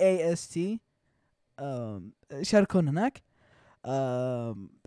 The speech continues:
ل-، أعتذر لسه ما قد رفعت البودكاست على جوجل، على جوجل بودكاست، بس بحاول. الوضع ي-، يبي له فلسفة شوي، لأن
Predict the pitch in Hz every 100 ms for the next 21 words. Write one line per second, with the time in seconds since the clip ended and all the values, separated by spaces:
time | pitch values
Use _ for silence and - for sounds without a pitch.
0 | - 180 196 202 190 214 247 226 202 220
1 | 208 185 180 170 175 190 180 180 160 -
2 | 202 175 - 156 160 165 151 147 139 135
3 | 135 98 143 156 156 147 143 156 - 233
4 | - 165 165 - 156 156 185 202 - -
5 | - - 175 208 240 185 151 214 247 220
6 | 220 220 196 180 - 196 175 165 151 151
7 | 170 165 156 151 160 156